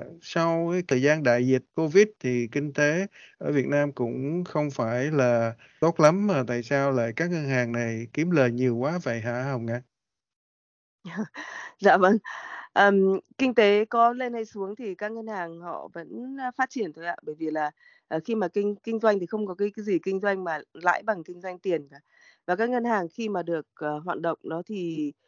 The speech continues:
Speaker 2: ờm, họ có những cái, ưm, thủ thuật chiêu trò của mình thì bao giờ cũng kiếm lợi được từ khách hàng. Thì cũng cần phải nói rằng là, ờm, đó là một trong những cái nguyên nhân mà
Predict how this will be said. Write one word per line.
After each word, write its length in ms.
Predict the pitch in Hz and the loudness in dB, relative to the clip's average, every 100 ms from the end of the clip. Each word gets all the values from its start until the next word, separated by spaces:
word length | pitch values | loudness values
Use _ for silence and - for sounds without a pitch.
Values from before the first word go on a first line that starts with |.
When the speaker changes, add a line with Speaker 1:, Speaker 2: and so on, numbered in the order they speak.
| _ _ - | _ _ -4
Speaker 2:
ờm, 440 | 165 160 160 160 | -2 0 -2 -4
họ 140 | 180 | -4
có 440 | - 175 170 180 240 | 2 6 6 6 2
những 260 | 254 196 233 | -4 -8 -8
cái, 340 | 254 254 262 254 | -6 -6 -6 -10
ưm, 220 | - 240 233 | -12 -12 -10
thủ 160 | - 170 | -8 -6
thuật 160 | 170 - | -6 -6
chiêu 160 | 208 190 | -6 -4
trò 220 | 196 160 | -2 -2
của 120 | 156 | -4
mình 200 | 156 151 | -10 -10
thì 80 | 151 | -4
bao 160 | 170 | -4
giờ 220 | 175 180 156 | 0 0 0
cũng 360 | 117 196 247 - - | -6 -16 -16 -18 -4
kiếm 180 | 185 208 | -4 0
lợi 180 | 233 - | -4 -2
được 200 | 165 151 - | -6 -6 -6
từ 200 | 156 147 | -8 -6
khách 180 | 214 226 | -10 0
hàng. 240 | 208 160 151 _ _ - _ _ | 2 2 -4 _ _ -20 _ _
Thì 60 | 190 | 0
cũng 140 | 196 | 2
cần 160 | 233 196 | 0 0
phải 120 | 175 | 0
nói 240 | 165 165 | 2 0
rằng 160 | 208 196 | 0 0
là, 160 | 175 165 _ _ _ - | 0 -2 _ _ _ -6
ờm, 300 | 175 175 175 | -4 -2 2
đó 160 | 185 | 2
là 80 | 254 | 2
một 200 | 226 185 | -4 -6
trong 220 | 226 214 | -6 -6
những 120 | 202 | -8
cái 120 | 185 226 | -10 -8
nguyên 220 | 240 233 | -6 -4
nhân 200 | 233 220 | -6 -6
mà 280 | 196 170 | -4 -4